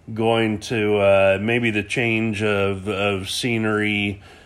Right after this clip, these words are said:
will, will help him out, and maybe he won't, uh,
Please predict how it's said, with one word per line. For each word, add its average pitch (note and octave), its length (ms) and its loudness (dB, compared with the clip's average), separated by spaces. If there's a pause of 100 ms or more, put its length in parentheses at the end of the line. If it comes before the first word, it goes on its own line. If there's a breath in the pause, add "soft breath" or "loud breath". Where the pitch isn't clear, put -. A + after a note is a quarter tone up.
(260 loud breath)
will, G2 720 0
will G2 460 2
help A2+ 360 0
him G#2+ 200 0
out, G#2 340 4
and G2 540 -4
maybe G2+ 320 -4
he G2+ 180 -2
won't, G2 560 -2
uh, F#2 360 0